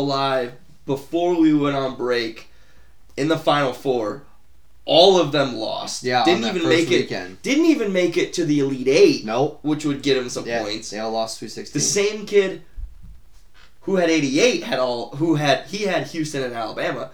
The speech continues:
Speaker 1: so he also didn't. The, uh, two boys had U C L A winning it all, so they didn't get fucking shit. The one girl needed Texas to do some shit.
Speaker 2: They
Speaker 1: And
Speaker 2: got Elite
Speaker 1: they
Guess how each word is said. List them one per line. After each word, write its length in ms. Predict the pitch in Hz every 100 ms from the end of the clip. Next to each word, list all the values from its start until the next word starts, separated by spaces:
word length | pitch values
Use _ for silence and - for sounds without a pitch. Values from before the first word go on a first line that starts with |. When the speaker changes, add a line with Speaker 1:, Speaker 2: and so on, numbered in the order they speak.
| -
Speaker 1:
so 140 | 120
he 320 | - 240 262
also 280 | - 120 110
didn't. 400 | 104 95 123 202 - - - - - -
The, 320 | 135 143 - - - - - - - - -
uh, 420 | 127 120 120 110 - - - -
two 180 | - 226
boys 260 | 196 180
had 120 | 175 147
U 120 | 143
C 160 | 139 131
L 140 | 131
A 100 | 131
winning 260 | 110 113 104
it 80 | 101
all, 240 | 107 135
so 200 | - 117
they 200 | 104 143
didn't 160 | 196 120
get 180 | 101
fucking 240 | - 95 -
shit. 320 | - 117 - - - - - -
The 400 | 139 156 151 143
one 440 | 104 120 151 220 202
girl 500 | 151 143 139 143 143 -
needed 420 | 143 131 123 -
Texas 480 | - 196 - 139 -
to 60 |
do 240 | 110 107 104
some 240 | - 101
shit. 400 | - 113 120 - - - - - -
Speaker 2:
They 80 | -
Speaker 1:
And 80 | 147
Speaker 2:
got 120 | 147
Elite 40 | 131
Speaker 1:
they 220 | 139 143